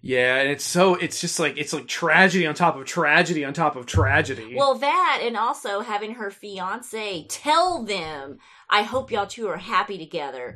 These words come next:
Speaker 2: That had to pierce her heart so much that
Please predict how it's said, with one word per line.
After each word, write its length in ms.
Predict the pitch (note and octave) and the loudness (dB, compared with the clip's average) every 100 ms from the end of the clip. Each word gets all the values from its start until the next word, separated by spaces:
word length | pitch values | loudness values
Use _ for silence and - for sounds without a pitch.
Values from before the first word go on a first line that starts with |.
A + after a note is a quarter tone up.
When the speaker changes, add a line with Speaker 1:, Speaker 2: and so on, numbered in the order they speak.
| - - | -16 -4
Speaker 2:
That 200 | E4 D#4 | 2 2
had 160 | D#4+ A#3+ | 2 -2
to 80 | F#3+ | -4
pierce 480 | - - B3+ B3 G3 | -8 -14 -12 -8 -6
her 180 | A3 | -4
heart 380 | F3+ - A3+ G#3 | -6 -4 -4 -4
so 260 | - G#3 G3 | -8 -8 -8
much 560 | F#3+ G3+ E3 D#3+ - - - - | -8 -6 -6 -8 -14 -16 -20 -20
that 480 | F3 E3+ G3+ F#3+ - | -6 0 2 0 -2